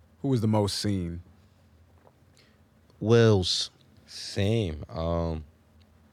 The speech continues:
Speaker 3: basically, uh, just on the scene, like, like, nonstop, um, on every-, not on everything, but on them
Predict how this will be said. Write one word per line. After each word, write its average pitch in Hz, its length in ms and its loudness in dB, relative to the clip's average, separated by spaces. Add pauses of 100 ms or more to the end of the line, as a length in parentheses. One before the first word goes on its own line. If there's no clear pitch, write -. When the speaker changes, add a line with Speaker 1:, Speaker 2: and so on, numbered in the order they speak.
(500)
Speaker 3:
basically, 90 680 -2
uh, 82 420 0 (1120)
just 82 320 -6 (120)
on 95 200 0
the 87 80 -2
scene, 95 580 -2
like, 76 240 -2 (1300)
like, - 240 -8
nonstop, 90 1080 -2
um, 82 480 -4 (680)
on 87 340 -4
every-, 87 320 -4 (180)
not 110 280 -4 (280)
on 92 340 -2
everything, 95 480 -2
but 76 200 -6
on 85 280 -4
them 80 320 -6